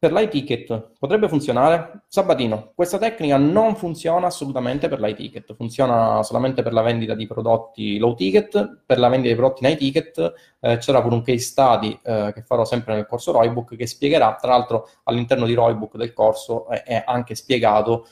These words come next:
eh, come vendere prodotti in affiliazione high ticket, eh, quali sono le strategie. Ma essenzialmente questa tecnica non funziona. Non funziona perché conducendo del traffico direttamente sulla bridge page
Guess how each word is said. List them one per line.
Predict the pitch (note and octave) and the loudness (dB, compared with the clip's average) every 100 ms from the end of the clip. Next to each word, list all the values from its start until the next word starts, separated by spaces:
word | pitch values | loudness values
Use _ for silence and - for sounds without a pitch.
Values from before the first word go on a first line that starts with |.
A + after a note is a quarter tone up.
| _ | _
eh, | - A2+ A2+ | 0 2 2
come | B2+ B2 | 2 0
vendere | A#2 A#2 A2+ | 2 0 -2
prodotti | A2 G#2+ - | -2 -4 -6
in | A2+ | -8
affiliazione | - A2 - A2+ G#2+ | -8 -10 -8 -8 -6
high | A2 | -6
ticket, | G#2+ - C#3 - G3+ - _ - - _ | -8 -10 -12 -6 -6 -6 _ -20 -20 _
eh, | A2 G#2 | -2 2
quali | A2+ A2 | 2 0
sono | A#2 G#2+ | 0 0
le | |
strategie. | G#2+ G#2+ G#2+ G2+ G2 G#2 E3 - _ _ - | -2 -4 -6 -6 -6 -4 -4 -6 _ _ -2
Ma | C3 | 0
essenzialmente | - - D#3 F#3 C3 A#2 | 0 -2 0 2 2 2
questa | A#2 B2+ | -2 0
tecnica | C#3 C3 A#2+ | 0 0 0
non | A2+ A2+ A#2 A2+ | 0 2 0 0
funziona. | A2+ G#2 G#2+ F#2 F#2 | -4 -4 -4 -4 -4
Non | A2 | -4
funziona | E3+ F3 B2+ A2+ | -4 0 2 2
perché | G#2+ - G#2+ - | 0 -2 -4 -4
conducendo | - A#2+ A#2+ C#3 B2+ A2 | -2 -2 2 2 2 2
del | A2 | 0
traffico | - B2 - G2+ | 0 0 0 -4
direttamente | G2+ A2 - D#3 G3 | -2 -4 -2 -2 -4
sulla | - A2 | -4 -4
bridge | A#2 A2+ | -4 -2
page | A#2+ G#2+ | 0 0